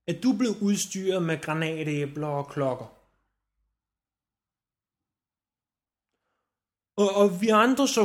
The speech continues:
kunne sidde her og lytte til, at du gik rundt og gjorde tjeneste for Gud, hvordan ville det så lyde? Vil der lyde et lille bitte, bitte ring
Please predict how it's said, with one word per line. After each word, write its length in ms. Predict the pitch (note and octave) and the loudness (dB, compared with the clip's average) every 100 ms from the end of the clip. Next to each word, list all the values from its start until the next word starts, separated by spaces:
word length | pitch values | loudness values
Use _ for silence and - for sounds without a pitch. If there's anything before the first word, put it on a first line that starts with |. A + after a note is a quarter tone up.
| - | 0
kunne 300 | A3 G3+ - | -4 -6 -6
sidde 300 | - G3 G3 | 4 6 6
her 180 | G3 F3+ | 2 0
og 60 | F3 | 0
lytte 340 | F#3 F#3+ E3+ | -2 -6 -8
til, 180 | - F3+ | -8 -6
at 160 | E3 D3 | -6 -10
du 120 | F3 | -10
gik 340 | G3 - - | -10 -12 -8
rundt 320 | E3 F3 F3 - - | -4 -4 -8 -16 -12
og 140 | D#3+ | -8
gjorde 280 | F3+ F3 F3 | -2 -2 -2
tjeneste 600 | - D3+ D3 D3+ - D3+ | -6 -4 -2 -4 -6 -8
for 160 | D3+ D3 | -10 -10
Gud, 240 | C3+ B2 _ _ _ _ _ _ _ _ _ _ _ _ _ _ _ _ _ _ _ _ _ _ _ | -10 -12 _ _ _ _ _ _ _ _ _ _ _ _ _ _ _ _ _ _ _ _ _ _ _
hvordan 280 | D3+ D#3 F3 | -10 -6 -4
ville 120 | F3+ | -4
det 100 | E3 | -4
så 100 | F3+ | -6
lyde? 320 | D#3+ D3 E3+ - _ _ _ _ _ _ _ _ _ _ _ _ _ _ _ _ _ _ _ _ _ - | -6 -6 -10 -16 _ _ _ _ _ _ _ _ _ _ _ _ _ _ _ _ _ _ _ _ _ -14
Vil 140 | D#3+ | -8
der 80 | E3+ | -4
lyde 460 | D3+ E3+ G#3 F#3+ D#3 | -4 -4 -4 -4 -4
et 60 | |
lille 260 | C#3+ E3+ E3+ | -4 -6 -8
bitte, 160 | E3+ D#3 | -10 -10
bitte 320 | D#3+ D#3 C#3+ | -10 -10 -10
ring 180 | E3 | -14